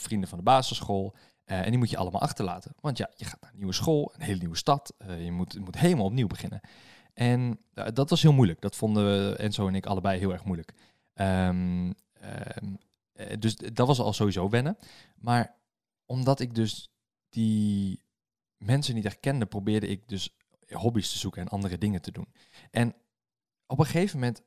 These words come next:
eh, zag ik in discotheken dat het heel populair was om zo'n, ehm, een langwerpig,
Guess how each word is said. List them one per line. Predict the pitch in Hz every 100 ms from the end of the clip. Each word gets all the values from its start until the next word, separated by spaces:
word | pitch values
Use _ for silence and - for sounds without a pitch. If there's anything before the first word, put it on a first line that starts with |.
| _ _
eh, | 107 107 101 98 95 92
zag | - 165 175
ik | 147 156 - - _ _
in | - 113 107 98
discotheken | 117 - 95 - 143 127
dat | 104 101
het | 90
heel | 87 170 254
populair | 127 117 90 98 147
was | 135 135 - -
om | 110 110 104 101 _ _ _
zo'n, | - 107 95 90 90
ehm, | - 87 85 82 82 80 78 78 _
een | -
langwerpig, | 95 92 151 139 104 135 127 85 - -